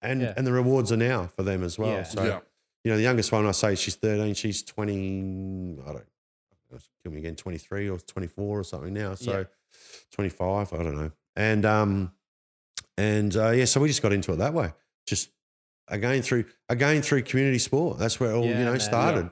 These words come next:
Speaker 2: Yeah.
Speaker 1: So it's,
Speaker 3: And
Speaker 1: it's
Speaker 3: so then, and so then you've obviously, uh, picked up a drone.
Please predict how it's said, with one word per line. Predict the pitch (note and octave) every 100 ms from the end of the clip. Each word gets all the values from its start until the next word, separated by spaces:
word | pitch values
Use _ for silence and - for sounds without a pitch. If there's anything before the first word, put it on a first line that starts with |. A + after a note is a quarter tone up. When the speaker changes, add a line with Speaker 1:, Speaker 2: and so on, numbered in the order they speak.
| -
Speaker 2:
Yeah. | G#2 F#2+
Speaker 1:
So | G#2+ G#2
it's, | G#2 D#2+ G#2 -
Speaker 3:
And | - G2
Speaker 1:
it's | - B2+
Speaker 3:
so | C#3
then, | C3 C#3+ C#3 B2 -
and | F#2+ A#2+
so | -
then | A#2+ B2+ B2+
you've | A#2+
obviously, | A#2+ A#2 A#2 - A#2+ A2 A2 G#2+
uh, | G#2 G#2 G#2 G#2 G2+ F#2+
picked | - A#2
up | A2+ -
a |
drone. | E2+ G#2+ G#2+ A#2+ E3+